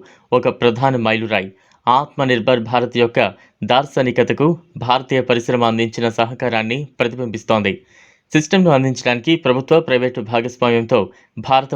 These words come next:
పరిశ్రమ యొక్క ప్రధాన బలాలు మరియు కృషికి నిదర్శనమని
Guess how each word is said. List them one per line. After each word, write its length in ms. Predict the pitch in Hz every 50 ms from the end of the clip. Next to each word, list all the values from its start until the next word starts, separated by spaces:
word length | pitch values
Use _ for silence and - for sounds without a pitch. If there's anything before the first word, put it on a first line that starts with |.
| 120 123
పరిశ్రమ 320 | 117 117 - 131 123 120 120
యొక్క 140 | 117 117 135 120 98 92 - _ _ _ -
ప్రధాన 320 | 123 110 127 135 135 131 113 110
బలాలు 300 | 113 113 117 113 117 143 170 160 - _ - 113
మరియు 240 | 120 120 123 110 95 95 - - - _ _ _ -
కృషికి 380 | 143 143 - 160 156 - 151 131 123
నిదర్శనమని 600 | 110 127 123 - - 123 117 113 113 120 127